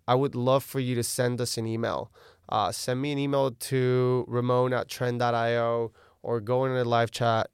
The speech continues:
hit us up. I'd love to hear more about this. I think we could actually, uh, help some people that are currently going through this, and, and it would be something definitely worth,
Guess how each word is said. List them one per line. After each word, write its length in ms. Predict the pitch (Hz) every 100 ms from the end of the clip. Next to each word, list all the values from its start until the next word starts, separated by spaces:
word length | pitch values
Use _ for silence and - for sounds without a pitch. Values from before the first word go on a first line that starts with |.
| -
hit 160 | 127
us 200 | 123 -
up. 240 | 120 113 - _ - _ -
I'd 80 | 123
love 180 | 139 139
to 120 | 160
hear 180 | 139 135
more 300 | 120 117 117
about 380 | 110 107 110 -
this. 440 | 82 87 - -
I 80 | 120
think 280 | 120 139 131
we 80 | 131
could 120 | 127
actually, 640 | 113 117 - 120 120 120 - - - -
uh, 100 | 110
help 240 | 113 107
some 160 | - 117
people 580 | 120 117 117 113 110 - - _
that 100 | -
are 80 | 117
currently 380 | 117 139 131 127
going 340 | 117 123 123
through 240 | 113 120 120
this, 560 | 120 120 117 - - -
and, 720 | 120 117 113 110 110 110 110
and 320 | 107 113 113 -
it 60 | 123
would 160 | 123
be 140 | 123 120
something 480 | - 117 117 113
definitely 460 | 98 113 - 113 113
worth, 400 | 101 110 117